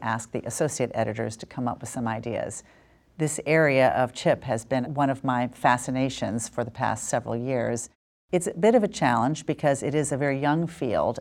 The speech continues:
and I wanted to have five reviews that were distinct in their topics, also with very outstanding writers that would bring together important and impactful perspectives that we can all think about. I will say also that I think a great review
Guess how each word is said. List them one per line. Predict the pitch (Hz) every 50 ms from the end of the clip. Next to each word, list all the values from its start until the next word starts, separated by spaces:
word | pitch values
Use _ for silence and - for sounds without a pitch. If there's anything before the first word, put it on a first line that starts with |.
| - -
and | 135 131 127
I | 127 127
wanted | 131 131 131 135 139 139 139 131
to | - - 123
have | 123 135 123 120 120
five | 120 - - 123 123 120 123 117 -
reviews | 151 139 127 139 139 139 135 123 117
that | - 123
were | - 123
distinct | 113 123 120 - - - 160 143 127 123 117 -
in | - - 127 120
their | 117 117
topics, | 117 - - 139 127 120 123 - 62 - - - - - _ -
also | 139 135 135 - - 147 131 127 - - -
with | 151 143 135 120 - -
very | - 143 135 131 127 -
outstanding | 117 123 117 113 - - - 139 127 127 127 120 120 117 117 117 113 - - - - _
writers | - 143 147 160 156 135 117 110 104 120 - -
that | - 123 110 -
would | 117 123 123 120 120 120 117 -
bring | - 143 135 131
together | 131 139 131 139 131 120 120 117 117 117 - - -
important | 151 135 - - - 165 160 - 104 127 127 123 -
and | - 123 120
impactful | 131 127 - 135 127 113 - - 131 -
perspectives | - - 123 - - - 127 127 - - 127 120 110 113 -
that | - 117 -
we | 127 131
can | - - 127
all | 117 113 117
think | - - 147 143 143
about. | - 113 - - - 57 - - - _ _ _ _ _ _ _ _ _ _
I | -
will | 151 143 151
say | 139 - - 147 135
also | - - 151 202 220 - - - 139
that | 123 131 127 123
I | 131 131
think | - - 170 -
a | - 151
great | 147 147 170 175 185 190
review | - 151 147 135 139 143 156 156 143 113 113 113 120 123